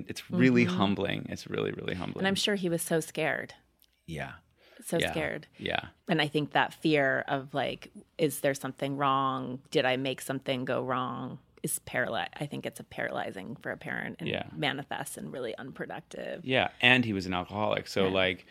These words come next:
Speaker 1: the way his personality would shape when he was drinking was, like, he was as mean as a snake, and he was a highly intelligent guy, and he knew exactly where to go to, like, really hurt you.
Speaker 2: Wound,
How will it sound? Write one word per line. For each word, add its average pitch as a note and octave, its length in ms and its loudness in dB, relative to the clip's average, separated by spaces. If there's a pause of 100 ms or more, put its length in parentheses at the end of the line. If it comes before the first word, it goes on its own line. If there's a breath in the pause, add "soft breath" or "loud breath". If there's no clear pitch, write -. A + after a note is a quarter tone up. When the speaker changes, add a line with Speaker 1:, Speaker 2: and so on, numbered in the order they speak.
(160 loud breath)
Speaker 1:
the G2+ 80 0
way G2 160 8
his G#2+ 240 2
personality E2+ 760 -4
would F2+ 180 -4
shape E2+ 380 0
when F2+ 140 -2
he F2+ 100 -2
was F2+ 140 -2
drinking F2+ 320 -4
was, F2+ 160 -6
like, F#2 100 -4
he F#2+ 180 -6
was F2+ 240 -4
as D#2 140 -8
mean F2 320 -2
as F2 140 -8
a E2+ 80 -10
snake, E2+ 360 -4
and E2+ 120 -6
he D#2+ 60 -4
was D#2+ 120 -6
a - 80 -8
highly F2 320 -2
intelligent E2 540 -4
guy, F2 280 0
and F2 120 -8
he E2+ 100 -4
knew E2+ 160 -6
exactly E2 460 -2
where E2 160 -4
to E2+ 80 -6
go E2 260 -4
to, F2 160 -8
like, E2 280 -4 (120)
really E2+ 400 -6 (140)
hurt - 260 -2
you. - 60 -2
Speaker 2:
Wound, - 340 -6